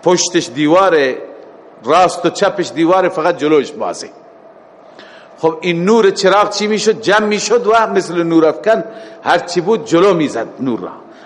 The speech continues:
همه جمع می‌شد به طرف جلو، چون ته خانه را می‌خواست روشن بکنه. و بعد وقتی که چراغی شمعی روشن بشه، شما روی این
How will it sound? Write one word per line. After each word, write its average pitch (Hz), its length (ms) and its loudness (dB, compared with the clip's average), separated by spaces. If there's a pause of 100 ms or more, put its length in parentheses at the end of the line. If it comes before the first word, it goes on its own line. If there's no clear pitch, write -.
همه 202 280 0
جمع 220 260 2
می‌شد 214 260 2
به 170 100 2
طرف 202 320 2
جلو، 165 440 2 (340)
چون 160 180 0 (100)
ته 156 240 -2
خانه 139 340 0
را 143 60 2
می‌خواست 127 400 -4
روشن 107 320 -6
بکنه. - 380 -16 (1200)
و 151 100 4
بعد 254 540 2 (340)
وقتی 185 360 0
که 202 160 -2
چراغی 185 760 2
شمعی 214 560 0
روشن 156 460 0
بشه، 170 420 0 (520)
شما 196 400 2
روی 196 280 4
این 170 520 -4